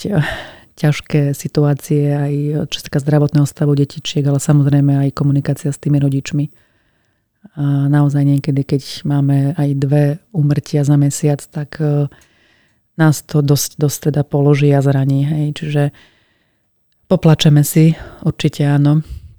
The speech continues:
Klamala by som, keby som <laughs> tvrdila niečo iné, pretože aj my sme len ľudia, všetko si to nosíme samozrejme domov.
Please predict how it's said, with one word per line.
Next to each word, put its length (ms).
Klamala 400
by 80
som, 220
keby 240
som 280
<laughs> 60
tvrdila 400
niečo 320
iné, 320
pretože 800
aj 140
my 100
sme 220
len 180
ľudia, 320
všetko 320
si 80
to 160
nosíme 320
samozrejme 560
domov. 480